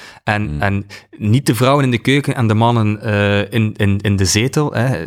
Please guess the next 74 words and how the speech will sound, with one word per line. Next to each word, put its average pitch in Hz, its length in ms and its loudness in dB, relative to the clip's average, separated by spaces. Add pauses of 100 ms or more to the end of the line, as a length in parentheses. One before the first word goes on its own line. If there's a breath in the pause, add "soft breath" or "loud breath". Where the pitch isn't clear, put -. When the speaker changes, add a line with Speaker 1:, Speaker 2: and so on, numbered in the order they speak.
Speaker 1:
Jeff 101 320 -2
Hoeiberg 110 280 0
zal 110 120 0
het 113 100 -2
niet - 80 -8
graag 98 120 -2
horen, 113 200 2
maar 127 80 0
het 107 100 -2
is 101 100 -2
leuk 117 180 0
als 107 80 2
de 101 80 0
vrouw 104 200 0
ook 113 160 -4
gewoon 101 160 2
een 95 60 -2
keer 90 200 -6
mee 101 220 -2
aan 87 80 -4
tafel 98 320 0
zitten 139 260 0
en 107 100 0
niet 101 140 -2
gewoon 95 140 -4
in 92 80 -4
de 98 80 -6
keuken 117 300 -2
zitten. 147 280 -2 (360 loud breath)
En, 117 240 -2
en 107 220 -2 (260)
dat 127 120 -2
maakt 127 240 -2
het, - 140 -12
dat 107 100 2
maakt 117 180 0
het 95 100 -8
zo 135 200 2
wijs. 135 300 0
En 104 320 -2
Speaker 2:
Hmm. 143 200 -10
Speaker 1:
weet 120 120 -2
je, 160 100 2 (120)
dat 110 160 -2
draait 120 200 2
niet 117 140 2
om 117 80 2
het 101 120 -2
beste 120 300 -2
dessert 120 420 0
en 104 120 -2
gaat 110 140 0
dat 104 340 -6
culinairste, 117 840 0
meest 113 220 0
culinaire 110 380 0
hoogstandje 117 440 -2
zijn? 104 260 -2
Nee, 117 200 0
totaal 113 380 -2
niet. 123 200 -2 (200 loud breath)
Maar 107 100 0
dat 110 80 2
is - 80 -4
een 98 80 0
zalige 107 400 2
avond. 107 360 0
En 107 160 -4
ik - 140 -6
zie 127 140 0
mijn 117 140 2
familie 110 380 0
niet 113 180 2
veel, 131 320 0